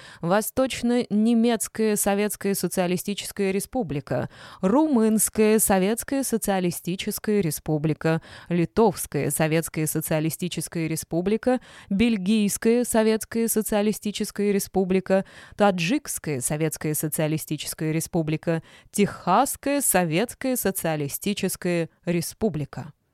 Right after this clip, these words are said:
Он перечислял и перечислял все эти республики, а у меня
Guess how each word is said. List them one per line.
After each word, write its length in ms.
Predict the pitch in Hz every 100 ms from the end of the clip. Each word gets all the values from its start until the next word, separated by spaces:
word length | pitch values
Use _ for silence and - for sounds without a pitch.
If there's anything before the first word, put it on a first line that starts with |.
| _ _ _ _
Он 220 | 208 262
перечислял 760 | 262 262 - 233 - 185 202 220
и 80 | 214
перечислял 760 | 202 185 - 180 175 165 196
все 280 | - 214 202
эти 140 | 196
республики, 760 | 196 202 - 233 151 135 - - _ _ _ _ _ -
а 160 | 170
у 120 | 160 160
меня 420 | 160 151 185